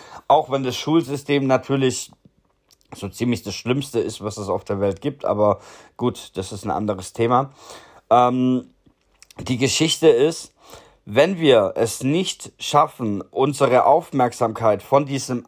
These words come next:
Abschluss oder dieser Sehnsucht nach einem Abschluss zu lösen und anfangen, menschlich sich um uns zu kümmern, wie kannst du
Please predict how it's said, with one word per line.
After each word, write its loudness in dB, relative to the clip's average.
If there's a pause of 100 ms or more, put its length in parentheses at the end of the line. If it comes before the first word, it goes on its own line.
Abschluss 0
oder 0
dieser -2 (260)
Sehnsucht 0
nach 2
einem 2
Abschluss -4
zu -8
lösen 0
und -4 (380)
anfangen, 0
menschlich -2
sich -4
um 0 (100)
uns 2
zu -10
kümmern, 2 (560)
wie -2
kannst -2
du 0